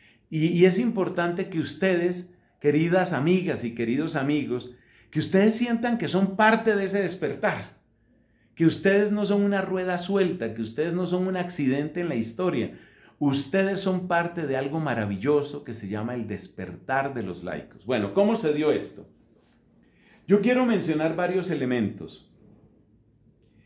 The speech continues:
En el siglo diecinueve empieza a difundirse aceleradamente una ideología que busca justicia, esa parte está bien, pero que es completamente atea.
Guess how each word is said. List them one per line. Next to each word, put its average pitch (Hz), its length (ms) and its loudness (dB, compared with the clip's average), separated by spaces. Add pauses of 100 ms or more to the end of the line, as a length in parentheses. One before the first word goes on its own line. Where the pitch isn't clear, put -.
(200)
En 175 160 2
el 175 160 2
siglo 254 340 2
diecinueve 131 880 0 (720)
empieza 196 540 2
a 226 40 0
difundirse 170 640 -4
aceleradamente 147 1200 -4 (320)
una 208 320 4
ideología 165 1000 0 (320)
que 135 120 -4
busca 202 360 0
justicia, 190 880 -2 (100)
esa 117 260 -4
parte 113 220 -2
está 190 180 2
bien, 185 540 0 (500)
pero 185 320 6
que 180 120 4
es 175 100 -2
completamente 160 800 -2
atea. 117 340 -4